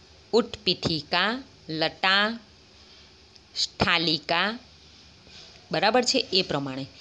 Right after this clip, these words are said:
તો અહીં જુઓ, એટલે તમને એમ ખબર પડે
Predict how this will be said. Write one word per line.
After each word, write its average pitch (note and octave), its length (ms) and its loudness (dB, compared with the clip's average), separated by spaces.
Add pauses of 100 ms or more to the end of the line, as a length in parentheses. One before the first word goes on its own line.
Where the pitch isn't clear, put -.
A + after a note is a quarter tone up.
(1300)
તો A#3+ 80 4
અહીં G3 280 4
જુઓ, E3+ 280 2 (800)
એટલે A3 180 2
તમને A#3 260 4
એમ B3+ 80 2
ખબર A#3+ 280 4
પડે C#3+ 300 0